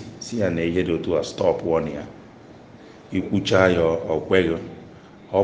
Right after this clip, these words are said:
pụọ n'azụ. Ọ sị na ị na-aghọrị ya aghọrị. Na ị chọghọ ka o mee investment n'ebe ya bụ tomorrow.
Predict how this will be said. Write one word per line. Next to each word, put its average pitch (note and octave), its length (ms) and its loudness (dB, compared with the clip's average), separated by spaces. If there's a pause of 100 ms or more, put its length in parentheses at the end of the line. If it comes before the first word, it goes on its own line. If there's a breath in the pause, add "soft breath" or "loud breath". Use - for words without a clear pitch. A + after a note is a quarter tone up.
pụọ F2 280 2
n'azụ. D2 400 -6 (1300)
Ọ - 40 -12
sị G2 200 2
na F#2+ 80 2
ị F2 100 0
na-aghọrị D#2+ 500 -2
ya D#2 140 0
aghọrị. C#2 320 -6 (500)
Na D#2 80 -8
ị D2+ 60 -8
chọghọ F2 240 -2
ka - 140 -6
o D2+ 80 0
mee E2+ 200 0
investment D2+ 840 -4
n'ebe D#2+ 380 0
ya D#2 220 2
bụ D#2 140 -6 (100)
tomorrow. D2 420 -8